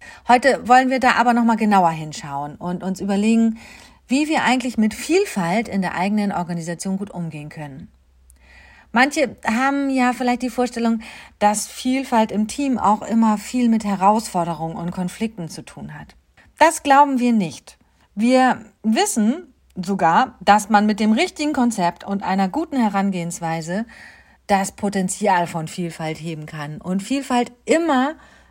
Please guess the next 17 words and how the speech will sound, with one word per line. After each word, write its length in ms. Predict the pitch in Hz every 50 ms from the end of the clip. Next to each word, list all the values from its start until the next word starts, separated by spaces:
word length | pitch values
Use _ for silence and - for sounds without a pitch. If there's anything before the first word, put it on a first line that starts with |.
| _ _
wirklich 340 | - 226 220 240 240 220 -
immer 540 | - 214 247 269 254 240 226 226 226 220 - - _
eine 300 | - - 208 208 220 214
Chance 600 | 220 220 - 240 220 226 247 240 - 226 208 175 -
auf 220 | 180 196 202 202
Veränderungen 600 | - - - 190 220 226 220 202 202 202 202 202
und 220 | - - 185 175 165
neue 200 | 185 185 185 180
Möglichkeiten 680 | 185 196 196 190 190 190 - 185 170 175 175 - 170
ist 260 | 151 170 170 - -
und 180 | - - 175 165
somit 320 | - 180 180 175 175 - - _ -
immer 340 | - 208 233 247 240 226 214
mehr 240 | 196 190 185 185
Potenzial 720 | 180 - 196 180 185 170 160 156 156 - 165 160 160 160 147
als 300 | - 151 147 - - 156
Risiko. 500 | 147 139 143 135 131 - 151 127 135